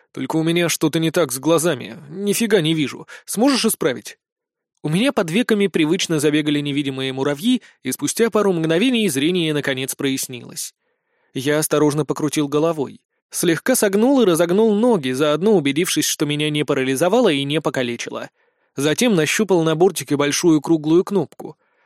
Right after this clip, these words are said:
Дождался, пока тяжелая крышка все с тем же устрашающим скрипом поднимется, и также осторожно сел,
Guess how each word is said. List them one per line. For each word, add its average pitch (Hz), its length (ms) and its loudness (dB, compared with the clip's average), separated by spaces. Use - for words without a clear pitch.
Дождался, 165 600 2
пока 160 260 0
тяжелая 165 480 4
крышка 185 360 0
все - 160 2
с - 80 -2
тем 190 220 0
же 165 80 2
устрашающим 165 720 2
скрипом 170 440 -2
поднимется, 165 680 0
и 131 120 -4
также 220 400 2
осторожно 165 500 2
сел, 127 400 -4